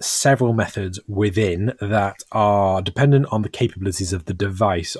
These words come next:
on both sides of that communications process. Um, and, and that's quite interesting because it makes it incredibly flexible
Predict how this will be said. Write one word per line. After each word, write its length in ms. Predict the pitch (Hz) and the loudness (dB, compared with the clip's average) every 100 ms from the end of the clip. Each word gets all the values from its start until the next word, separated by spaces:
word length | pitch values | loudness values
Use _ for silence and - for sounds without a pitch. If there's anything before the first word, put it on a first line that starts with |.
| - | -10
on 80 | 95 | -4
both 260 | 101 98 | -2 -2
sides 360 | - 101 92 87 | -2 -4 -4 -4
of 40 | |
that 160 | 90 95 | -6 -8
communications 640 | - 85 82 101 - 85 | -10 -8 -6 -6 -6 -10
process. 520 | - 85 78 85 - - - - - - - | -10 -12 -12 -16 -18 -20 -20 -18 -16 -18 -10
Um, 280 | 107 104 104 - - - | -2 0 0 -6 -20 -8
and, 200 | 120 123 | -2 0
and 140 | 131 139 | 2 2
that's 160 | 147 | 0
quite 260 | - 139 127 | 2 4 6
interesting 460 | 131 120 104 - 92 | 4 2 -2 -6 -6
because 180 | 104 | -4
it 80 | 107 | -2
makes 320 | 110 135 - | -2 -4 -4
it 140 | 120 117 | -6 -4
incredibly 840 | 110 - - 131 120 107 104 101 | -6 -8 -4 0 0 0 0 0
flexible 760 | 92 - - - 95 82 95 110 | 0 -2 -2 -4 -8 -4 -4 -6